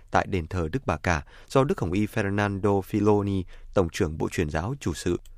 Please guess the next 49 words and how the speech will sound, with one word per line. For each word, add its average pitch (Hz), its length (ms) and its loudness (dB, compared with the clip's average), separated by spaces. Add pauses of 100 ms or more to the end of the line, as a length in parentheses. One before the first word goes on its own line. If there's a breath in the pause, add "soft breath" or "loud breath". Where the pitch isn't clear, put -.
(560)
Buổi 101 140 6
đọc 101 160 4
kinh 160 180 0
sẽ 196 120 0
được 117 140 0
phát - 200 -4
trực - 180 -8
tiếp 147 180 -4
trên 104 320 -2
Radio 101 340 0
Maria 95 460 0 (220)
tại 104 140 6
hơn 143 220 -4
bảy 90 160 0
mươi 104 180 -2
quốc - 220 -8
gia 104 200 -2
trên 87 200 -2
thế 101 160 -4
giới. 98 260 0 (680)
Do 92 160 0
đó, 87 260 2 (160 soft breath)
sẽ - 140 0
có 135 160 0
tới 123 320 0
mười 113 320 2
triệu 98 240 -4
người 98 240 0
cùng 82 260 -2
nhau 113 140 0
đọc 78 200 -4
kinh 95 160 -4
Mân 92 100 -4
Côi. 95 280 0 (800)
Sự - 160 -2
kiện 104 180 0
này 95 140 2
được 90 160 -4
tổ 87 140 2
chức - 240 -6
trong 156 180 0
tinh 160 180 -6
thần 90 240 -2
của 82 100 -4
Tháng 110 180 -4
Truyền 80 220 -4
giáo 87 160 0
Ngoại 131 200 -4
thường, 85 280 -2